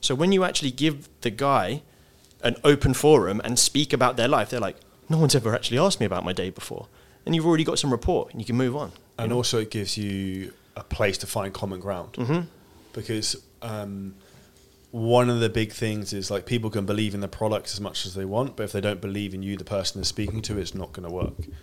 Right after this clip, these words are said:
Speaker 2: and they're not gonna buy the product.
Speaker 1: Yeah.
Speaker 2: Like, hence the commission breath, breath,
Speaker 1: Mm-hmm.
Speaker 2: like, reference. Like, if they think you're just trying to fucking sell them something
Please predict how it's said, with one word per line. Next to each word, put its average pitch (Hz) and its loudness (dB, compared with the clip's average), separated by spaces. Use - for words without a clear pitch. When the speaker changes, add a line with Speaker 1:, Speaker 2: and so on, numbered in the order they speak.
Speaker 2:
and 92 -8
they're 90 -6
not 95 -8
gonna 92 -10
buy 87 -6
the 87 -12
product. - -12
Speaker 1:
Yeah. 110 2
Speaker 2:
Like, 95 -4
hence 104 -6
the 101 -12
commission 98 -6
breath, - -10
breath, - -2
Speaker 1:
Mm-hmm. 135 -2
Speaker 2:
like, 95 -6
reference. - -10
Like, 92 -2
if - -8
they 107 -2
think 104 -8
you're 98 -10
just 92 -8
trying 95 -4
to - -14
fucking 95 -10
sell 107 0
them 87 -4
something 92 -8